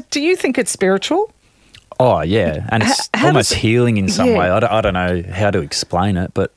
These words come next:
Speaker 2: um, you know, you've created it, which
Speaker 1: Yeah.
Speaker 2: you talk about God and, and
Speaker 1: Yeah.
Speaker 2: so forth, but
Speaker 1: But th-, there's
Speaker 2: you're the creators of a human being.
Speaker 1: it's, there's something pretty amazing, especially when the head comes out, just
Speaker 2: Yeah.
Speaker 1: the head, and you think,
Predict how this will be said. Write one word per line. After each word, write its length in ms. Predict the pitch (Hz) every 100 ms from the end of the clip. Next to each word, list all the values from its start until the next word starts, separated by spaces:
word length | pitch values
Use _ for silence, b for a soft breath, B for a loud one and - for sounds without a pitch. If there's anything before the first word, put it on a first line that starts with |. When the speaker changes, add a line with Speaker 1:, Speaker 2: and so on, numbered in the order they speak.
| -
Speaker 2:
um, 480 | 90 87 85 85 80 B B B B B B B _
you 80 | -
know, 60 | 104
you've 180 | 139 -
created 480 | 117 92 107 117
it, 100 | 73 -
which 160 | 202
Speaker 1:
Yeah. 220 | 220 190 - _ B B B -
Speaker 2:
you 60 | -
talk 200 | - 98
about 220 | 85 80 _ _ - -
God 280 | 98 95 98
and, 260 | 85 80
and 100 | 208
Speaker 1:
Yeah. 100 | 220
Speaker 2:
so 140 | 196 87
forth, 440 | - 98 - - -
but 120 | - _ B B B B B
Speaker 1:
But 140 | 233
th-, 160 | 269 208
there's 320 | 226 226 98
Speaker 2:
you're 160 | 107 110
the 60 | 104
creators 580 | - 98 98 98 92 87
of 120 | 87
a 60 |
human 320 | 87 98 87 82
being. 260 | 78 69
Speaker 1:
it's, 160 | - - _ - 254 _ -
there's 200 | 226 -
something 720 | 285 262 - 247 214 196 185 B B _
pretty 300 | - 269 254
amazing, 800 | 214 196 202 190 185 175 165 - B B B
especially 360 | - - 214 269
when 240 | 226 220
the 60 | 202
head 320 | 175 196 175 -
comes 300 | 180 160 156
out, 240 | 135 -
just 160 | - 101
Speaker 2:
Yeah. 60 | 110
Speaker 1:
the 60 |
head, 320 | 196 202 143 -
and 80 | 202
you 120 | 196
think, 260 | - 185